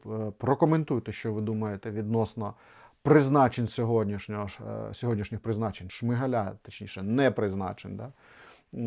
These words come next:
От, що відбулись, е, обов'язково напишіть про це. І підтримайте Збройні Сили, на, на, на військовий підрозділ Сил безпеки і оборони. Хлопцям і дівчатам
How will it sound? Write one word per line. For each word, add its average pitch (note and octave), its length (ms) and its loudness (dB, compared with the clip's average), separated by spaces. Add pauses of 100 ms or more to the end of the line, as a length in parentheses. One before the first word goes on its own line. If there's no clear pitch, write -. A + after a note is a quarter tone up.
От, G2+ 160 -2
що - 140 -6
відбулись, A#2+ 720 0
е, A2+ 120 -4 (600)
обов'язково A2 500 -4
напишіть G#2+ 480 -6
про C#3+ 120 -6
це. C3 280 -8 (440)
І A2+ 120 -4
підтримайте A#2+ 680 0
Збройні A2 380 0
Сили, C#3+ 360 0
на, G#2+ 100 -2
на, G#2+ 220 -6
на G#2+ 260 -4
військовий A2 380 -2
підрозділ G#2+ 380 2
Сил A2+ 160 0
безпеки G#2 460 -4
і - 20 -4
оборони. A#2 380 -2
Хлопцям A2+ 400 -4
і G#2 40 -4
дівчатам G#2 500 -6